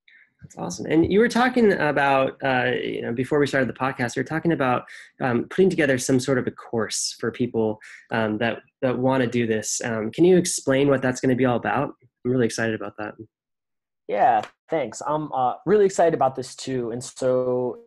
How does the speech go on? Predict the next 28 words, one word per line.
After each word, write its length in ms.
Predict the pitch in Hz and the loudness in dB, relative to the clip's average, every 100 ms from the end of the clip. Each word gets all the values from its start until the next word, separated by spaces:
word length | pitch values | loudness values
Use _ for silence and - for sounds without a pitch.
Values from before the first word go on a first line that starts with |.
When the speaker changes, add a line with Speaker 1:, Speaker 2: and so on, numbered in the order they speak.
| - | -4
Speaker 2:
in 420 | 156 151 147 147 | 0 0 -2 -6
Q 300 | 139 - 202 | -6 0 2
one, 420 | 143 147 139 127 | 4 2 2 -2
we 140 | 131 143 | -2 0
are 80 | 139 | 0
going 320 | 139 139 135 | -2 -4 -6
to 100 | 131 | -6
be 100 | 131 | -6
launching 640 | 120 120 127 - 127 123 110 | -2 -4 -4 -8 -8 -8 -6
our, 540 | 117 120 123 120 117 | -4 -2 -2 -2 -2
uh, 100 | 107 - | -4 -4
accelerator 540 | 127 - 147 139 123 113 | -6 2 2 2 0 -4
program. 640 | 113 107 104 98 101 107 _ | -6 -6 -8 -10 -14 -18 _
And 120 | 139 | -10
so 460 | 135 139 127 127 120 - - - _ | -6 -2 0 -2 -6 -18 -20 -20 _
what, 360 | 135 135 131 - - _ | 2 4 2 -4 -16 _
what 160 | 156 - | -4 0
the, 100 | 170 | 0
what 160 | 160 202 | 0 0
the 80 | |
program 400 | - 202 202 190 | 0 0 2 0
is 80 | 156 | -2
basically 460 | 151 151 - 147 139 | -2 -4 -6 -4 -4
is 100 | 123 | -2
going 180 | 135 139 | -4 -4
to 60 | |
do 460 | 117 120 120 120 - | -6 -4 -4 -4 -6
is, 640 | 120 123 127 123 120 - | -6 -4 -2 -4 -8 -14